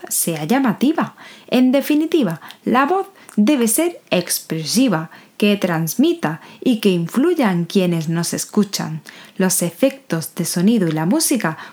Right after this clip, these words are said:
pueden crear sensaciones que acompañen el discurso. Tres, la música. Como sabes, la música influye en nosotros de forma muy excepcional.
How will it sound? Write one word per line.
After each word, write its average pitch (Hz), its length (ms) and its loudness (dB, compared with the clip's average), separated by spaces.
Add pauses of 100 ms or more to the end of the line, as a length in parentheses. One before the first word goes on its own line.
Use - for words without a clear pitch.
pueden 220 360 2
crear 165 360 -2
sensaciones 185 920 0
que 175 100 -4
acompañen 240 800 0
el 285 160 0
discurso. 196 640 -2 (1000)
Tres, 196 360 0 (320)
la 175 240 2
música. 185 600 0 (420)
Como 165 300 -2
sabes, 240 540 0 (260)
la 160 220 -2
música 165 460 -2
influye 170 540 0
en 156 140 -2
nosotros 185 680 -2
de 170 120 -2
forma 240 460 0
muy 226 500 4
excepcional. 156 960 -2